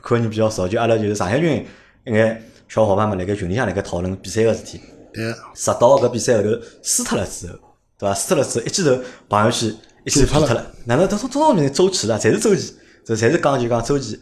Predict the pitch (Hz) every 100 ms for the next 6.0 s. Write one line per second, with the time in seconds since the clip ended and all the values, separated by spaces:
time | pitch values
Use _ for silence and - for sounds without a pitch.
0 | _ - 101 98 104 101 104 98 95 98
1 | 95 95 104 98 101 107 104 98 113 110
2 | 98 95 107 101 101 101 104 117 110 101
3 | 98 113 110 107 107 123 127 139 165 123
4 | 90 98 120 175 - - - _ - 156
5 | 285 220 143 - 113 110 110 117 113